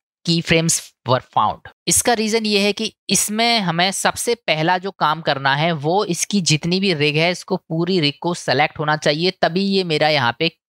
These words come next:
क्रिएट पोज असेट यहाँ पे काम करेगा। तो ए बटन दबा के मैं पूरी रिग को यहाँ पे सेलेक्ट कर सकता हूँ और अब मैं अगर यहाँ पे क्लिक करूंगा तो आप देख सकते हैं यहाँ पे मेरा पोज तो जनरेट हो गया है, लेकिन यहाँ पे कुछ भी यहाँ पे बना हुआ नहीं आ रहा है।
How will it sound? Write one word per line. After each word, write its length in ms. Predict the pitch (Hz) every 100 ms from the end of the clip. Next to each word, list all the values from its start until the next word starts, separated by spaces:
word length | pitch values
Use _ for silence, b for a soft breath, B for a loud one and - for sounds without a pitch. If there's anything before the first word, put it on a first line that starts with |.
| -
क्रिएट 380 | 147 156 175 170
पोज 260 | - 143 156
असेट 380 | 131 - 143 -
यहाँ 160 | 113 95
पे 120 | 139 175
काम 180 | 135 95
करेगा। 380 | - - - - -
तो 120 | 147 _
ए 160 | 202 208
बटन 240 | 196 185
दबा 220 | 175 151 151
के 140 | 180
मैं 120 | 180
पूरी 300 | 170 156 170
रिग 140 | 156 143
को 120 | 165
यहाँ 220 | 147 123 123
पे 160 | 196 214
सेलेक्ट 440 | - 120 120 -
कर 100 | 156
सकता 300 | 143 151 -
हूँ 200 | 151 160 175 _ -
और 160 | 156 -
अब 180 | 180 208
मैं 100 | 214
अगर 160 | 208 202
यहाँ 240 | 185 165
पे 120 | 160
क्लिक 320 | 170 - 214 -
करूंगा 420 | 127 101 113 190 - _ _ _ _ _ -
तो 60 |
आप 120 | 151 156
देख 200 | 160 165
सकते 280 | 190 - 214
हैं 60 |
यहाँ 240 | 180 160 185
पे 120 | 214
मेरा 160 | 226 220
पोज 300 | 175 185 -
तो 80 |
जनरेट 340 | 196 190 190 185
हो 100 | 175
गया 180 | 151 120
है, 80 | 110
लेकिन 380 | 131 160 208
यहाँ 200 | 170 151
पे 120 | 151 190
कुछ 260 | - 165
भी 140 | 180 214
यहाँ 280 | 185 143 139
पे 100 | 185
बना 240 | 143 135 139
हुआ 260 | 131 135
नहीं 300 | 175 135 131 107
आ 120 | 82
रहा 120 | -
है। 120 | -